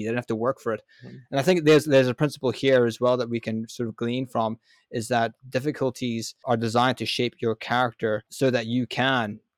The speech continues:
Speaker 1: influence and help others. And I think that's really, really key. That's really what business is. Business is
Speaker 2: Mm-hmm.
Speaker 1: me helping my customers, but also helping our vendors. And it's, it's sort of like, it's, it's a syst-,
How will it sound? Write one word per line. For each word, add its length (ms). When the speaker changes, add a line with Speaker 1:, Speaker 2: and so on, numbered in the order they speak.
Speaker 1:
influence 560
and 400
help 300
others. 400
And 80
I 20
think 140
that's 160
really, 200
really 220
key. 160
That's 160
really 140
what 120
business 360
is. 180
Business 380
is 240
Speaker 2:
Mm-hmm. 220
Speaker 1:
me 100
helping 520
my 160
customers, 640
but 160
also 180
helping 340
our 140
vendors. 540
And 180
it's, 160
it's 140
sort 100
of 60
like, 240
it's, 260
it's 280
a 40
syst-, 300